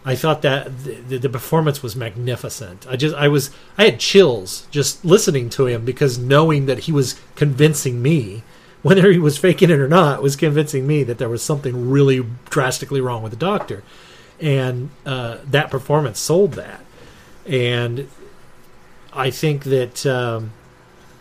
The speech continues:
it's funny because, uh, for as tainted as I am for the Seventh Doctor Mel stories, because they're such bad stories, I've never hated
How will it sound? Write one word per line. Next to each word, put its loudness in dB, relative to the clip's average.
it's -6
funny 2
because, -4
uh, -16
for 0
as 2
tainted 0
as 2
I 4
am 0
for 4
the -6
Seventh 0
Doctor -2
Mel -2
stories, 0
because -6
they're -2
such -8
bad -6
stories, 0
I've 2
never 2
hated -2